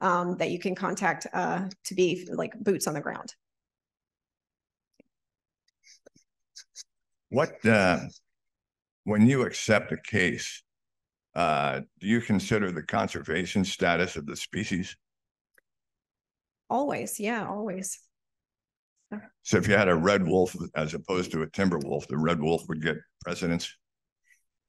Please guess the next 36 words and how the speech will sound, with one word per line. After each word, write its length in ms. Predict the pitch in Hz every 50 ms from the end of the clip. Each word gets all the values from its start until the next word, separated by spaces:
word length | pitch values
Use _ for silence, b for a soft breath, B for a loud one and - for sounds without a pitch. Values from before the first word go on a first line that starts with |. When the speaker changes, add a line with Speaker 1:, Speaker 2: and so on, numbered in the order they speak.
| _ _ _ -
Speaker 1:
Well, 200 | 302 262 254 254
if 120 | 247 254
I 80 | 220 214
was 160 | 208 220 214
in 120 | 226 220
that 180 | 233 240 226 226
sort 180 | - 226 208
of 60 | 208 -
situation 520 | - 202 - - 214 226 214 208 269 254
and 140 | 247 220 226
I 40 | 240
had 180 | 220 220 214
to 60 | 220
triage, 520 | 208 - - 240 220 220 202 208 202 208 208 -
but, 200 | - 220 208 -
you 120 | 220 220 220
know, 140 | 214 214 208
I, 160 | 214 208 - - B B B B
I 120 | - 262
got 160 | 262 254 233 220
a, 40 |
I 160 | 208 202 - 240
have 200 | 269 285 220 196
a 60 | 190
lot 220 | 196 208 214 220
of 80 | 226 220
people 640 | - 247 247 - 285 262 311 349 370 415 440 415 359
<laughs> 40 | 262
that, 220 | 247 - - 214
that 260 | 233 214 208 185 -
wanna 360 | 220 220 220 220 214 208 214 240
help. 340 | 254 214 208 220 214 -
So 340 | - - - 220 196 196 190
I 160 | 185 - 202
think 240 | 202 - 214 214 208
that 220 | 214 196 190 180